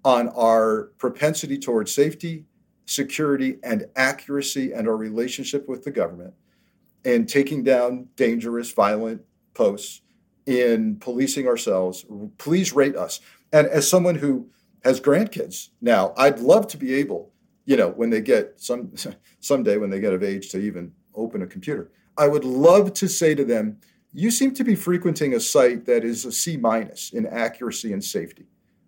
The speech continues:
Let's get off of that site." So that, that's a start. If we can do it for airlines,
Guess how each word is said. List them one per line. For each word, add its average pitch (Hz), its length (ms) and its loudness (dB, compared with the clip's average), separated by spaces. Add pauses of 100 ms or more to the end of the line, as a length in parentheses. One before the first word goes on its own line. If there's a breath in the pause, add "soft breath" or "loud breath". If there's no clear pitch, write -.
(140)
Let's 180 240 4
get 226 180 6
off 143 220 4
of 120 100 2
that 107 220 2
site." - 420 -4
So 185 140 6
that, 233 300 4
that's 220 240 4
a 160 60 2
start. 107 440 4
If 107 120 -4
we 156 60 -4
can 156 120 -4
do 226 160 4
it 247 60 -2
for 170 180 2
airlines, 190 540 4